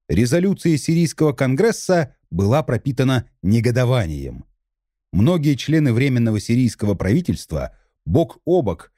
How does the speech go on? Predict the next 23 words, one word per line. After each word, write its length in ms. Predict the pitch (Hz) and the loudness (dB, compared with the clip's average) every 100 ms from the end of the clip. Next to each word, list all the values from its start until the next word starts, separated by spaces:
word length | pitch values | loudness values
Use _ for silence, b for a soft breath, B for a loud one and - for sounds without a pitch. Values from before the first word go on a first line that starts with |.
| _ _ | _ _
сражались 600 | - 98 101 123 104 - | -2 0 0 0 -2 -4
с 140 | - | -4
эмиром 380 | 113 113 107 98 b b | 0 2 0 -2 b b
Фейсалом 640 | - 196 - 85 76 67 _ _ _ | -2 0 0 -4 -4 -8 _ _ _
в 60 | - | -4
ходе 300 | 113 127 143 | 0 0 0
арабского 640 | - 101 98 - 107 113 | -2 -4 -4 -6 -2 0
восстания. 760 | 139 - - 143 80 69 57 - _ _ _ _ _ _ - | -2 -4 -2 -2 -2 -6 -12 -18 _ _ _ _ _ _ -6
Они 480 | 92 101 226 160 - _ _ _ | -2 2 2 0 -4 _ _ _
считали 500 | - - 139 175 165 | -12 -4 -2 0 0
себя 320 | 147 123 139 | -2 -2 0
военными 500 | 147 127 143 143 139 | 0 0 0 0 0
союзниками 720 | 131 - 135 147 131 131 135 | 0 0 0 2 0 0 0
Британии 560 | 127 120 110 139 139 131 | 2 0 0 0 2 0
и 140 | - | -2
Франции, 720 | - 160 143 82 - 143 64 - _ _ _ | -6 -4 -4 -4 -10 -12 -12 -16 _ _ _
внёсшими 720 | 69 80 107 101 - 78 62 _ _ - | -6 0 0 -2 -4 -6 -6 _ _ -8
важный 440 | 73 147 113 98 | -2 0 0 -6
вклад 440 | - 98 175 185 - _ _ | -6 -2 -2 -2 -14 _ _
в 100 | - | -4
победу 400 | 95 85 156 139 | -2 0 0 2
над 200 | 123 104 | 0 0
Османской 540 | - 120 127 - 139 | -2 -2 -2 0 -2